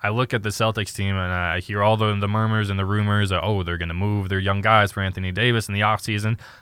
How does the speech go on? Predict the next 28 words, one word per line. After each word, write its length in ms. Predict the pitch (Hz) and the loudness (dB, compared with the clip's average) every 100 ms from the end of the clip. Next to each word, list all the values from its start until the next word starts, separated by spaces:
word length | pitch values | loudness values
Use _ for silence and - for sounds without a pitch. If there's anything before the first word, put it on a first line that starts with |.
| - | -4
I 80 | |
feel 260 | 87 - 147 | -4 0 2
like 180 | 123 110 | 2 0
that's 240 | 110 104 98 | 0 0 0
where 220 | 101 101 | 0 0
this 160 | 98 98 | 0 -4
is 100 | 87 | -2
headed, 300 | 92 92 92 | -2 -2 -4
especially 1400 | 92 - - - - _ _ - 120 - 98 82 78 - - _ _ | -8 -6 -8 -8 -12 _ _ -2 -2 0 -4 -4 -8 -14 -20 _ _
with 160 | 98 92 | -10 -4
what 140 | 95 | -4
the 80 | 92 | -4
Philadelphia 800 | - 110 95 92 90 87 92 87 - | -6 -2 0 2 0 -2 -6 -6 -10
seventy-sixers 1080 | - 101 92 90 - 95 - 85 82 80 - _ _ | -4 -2 -2 -4 -2 -4 -2 -4 -4 -8 -14 _ _
have 240 | - 90 90 | -2 -2 0
done 220 | 92 85 | -2 -2
lately. 340 | 82 80 78 | -6 -8 -8
And 120 | 82 | -4
that 160 | 95 107 | 0 0
moves 260 | 107 107 101 | 0 -2 -2
us 140 | 92 | -2
on 240 | 98 92 92 | -2 -2 -4
to 180 | - 95 | -4 -2
our 120 | 92 | 0
next 320 | 95 98 - | 0 -4 -4
and 180 | 90 87 | -8 -2
last 300 | 92 95 - | 2 2 0
segment, 400 | 90 85 82 | -4 -4 -6